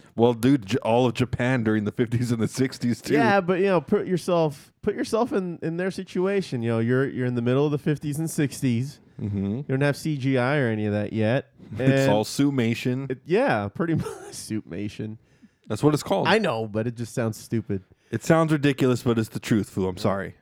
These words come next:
Speaker 1: Sorry to say.
Speaker 2: And so, and so that's gonna happen. And, uh, yeah, man. So before we get into all that, you had a Rona scare?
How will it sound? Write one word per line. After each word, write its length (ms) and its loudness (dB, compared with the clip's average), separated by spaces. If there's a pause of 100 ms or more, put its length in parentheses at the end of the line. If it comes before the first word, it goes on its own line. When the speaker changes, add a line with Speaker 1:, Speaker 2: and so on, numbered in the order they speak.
(240)
Speaker 1:
Sorry 320 -2
to 60 -14
say. 260 -10
Speaker 2:
And 240 0
so, 640 2
and 120 -2
so 120 0
that's 260 -2
gonna 240 -2
happen. 640 -2
And, 580 -2
uh, 280 0
yeah, 220 0
man. 440 0
So 340 2
before 360 2
we 80 4
get 180 0
into 260 0
all 180 2
that, 460 0
you 300 2
had 300 2
a 140 2
Rona 440 4
scare? 600 0